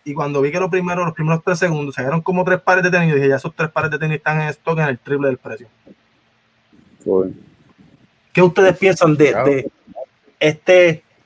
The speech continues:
Speaker 1: race, este pick, este aumento que ha habido en los últimos, vamos a decir, cinco años? Dos mil quince, dos mil veinte, no vamos a contar el dos mil veintiuno.
Speaker 2: Diablo, en verdad que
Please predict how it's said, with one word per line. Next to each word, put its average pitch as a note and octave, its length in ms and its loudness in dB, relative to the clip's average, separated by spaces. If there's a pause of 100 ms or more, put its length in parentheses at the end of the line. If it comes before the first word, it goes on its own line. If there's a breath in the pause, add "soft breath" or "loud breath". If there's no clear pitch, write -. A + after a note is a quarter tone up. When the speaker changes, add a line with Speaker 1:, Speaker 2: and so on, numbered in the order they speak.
(140)
Speaker 1:
race, D3+ 440 0
este E3 260 -2
pick, E3+ 380 -6
este E3 580 -2
aumento D#3+ 540 -2
que D#3 60 -2
ha D#3 60 0
habido D#3+ 420 -4 (120)
en D3+ 140 -6
los D3 120 -6
últimos, F3 360 -4
vamos F3 140 0
a - 20 -2
decir, F3+ 160 -8
cinco F3 340 -2
años? C#3 320 -4 (160)
Dos C#3+ 240 -4
mil C#3+ 220 -6
quince, G#3+ 340 -4
dos D#3 160 2
mil C3+ 120 -6
veinte, C3+ 300 -4
no C3+ 120 -2
vamos D#3 160 0
a - 20 -4
contar D3 280 -6
el C#3 40 -6
dos C3+ 100 -6
mil B2 120 -10
veintiuno. A#2+ 440 -14 (2000)
Speaker 2:
Diablo, - 320 -12
en F#2 60 -6
verdad F#2 360 2
que A2 1160 4